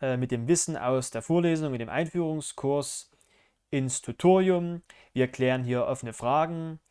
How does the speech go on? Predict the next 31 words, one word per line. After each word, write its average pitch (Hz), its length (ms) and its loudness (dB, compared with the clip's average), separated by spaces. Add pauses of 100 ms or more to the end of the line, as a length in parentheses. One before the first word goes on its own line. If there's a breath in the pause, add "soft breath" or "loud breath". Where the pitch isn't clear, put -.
(340 soft breath)
können 131 220 0
gerne 127 260 0
auch 120 60 -4
über 123 200 -4
einzelne 127 420 -4
Aspekte 120 480 -4
diskutieren, 151 680 0
dafür 127 320 -2
bin 123 160 -6
ich - 160 -8
immer 165 200 2
offen, 165 320 -4 (1120 soft breath)
und 139 440 0
werden 131 400 2
das 123 220 -2
Ganze 123 260 -2
dann 123 200 -4
vor - 140 -12
allen 120 220 -4
Dingen 113 260 -8
anhand 113 600 -10
von 113 200 -8 (100)
Anwendungsaufgaben 113 1400 -6 (520)
üben. 113 360 -2 (1700 soft breath)
Nun 143 120 4
habt 170 200 4
ihr 165 140 8
euch 156 240 4
ja 135 140 4
bereits 123 840 0
eingeschrieben 156 1120 0